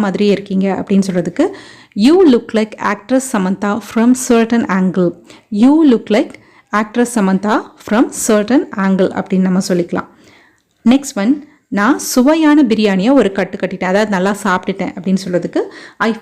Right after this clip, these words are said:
feasted on the delicious biryani." "I feasted on the delicious biryani" அப்படின்னு நம்ம சொல்லிக்கலாம். டெலிஷியஸ் அப்படின்னா சுவையான அப்படின்னு அர்த்தம். நெக்ஸ்ட் ஒன், இப்போ நம்மள ஒருத்தவங்க ஒரு வெட்டிங்க்கு கூப்பிடுறாங்கன்னா நம்ம ஒரு எக்ஸைட்மெண்ட்டோட,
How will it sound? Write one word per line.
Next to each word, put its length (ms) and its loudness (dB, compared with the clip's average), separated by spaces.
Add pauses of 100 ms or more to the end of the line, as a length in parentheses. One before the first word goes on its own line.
feasted 460 4
on 140 0
the 60 2 (120)
delicious 580 0
biryani." 420 0 (440)
"I 40 -2 (100)
feasted 400 2
on 140 4
the 60 4 (240)
delicious 540 2 (120)
biryani" 500 0
அப்படின்னு 280 -2
நம்ம 160 -2
சொல்லிக்கலாம். 400 0 (180)
டெலிஷியஸ் 520 2
அப்படின்னா 280 -2 (120)
சுவையான 600 0
அப்படின்னு 320 -4
அர்த்தம். 240 -10 (1040)
நெக்ஸ்ட் 300 0
ஒன், 120 0 (440)
இப்போ 200 0 (220)
நம்மள 240 4
ஒருத்தவங்க 400 0
ஒரு 160 4
வெட்டிங்க்கு 440 2
கூப்பிடுறாங்கன்னா 500 -2
நம்ம 160 2
ஒரு 100 0
எக்ஸைட்மெண்ட்டோட, 580 -2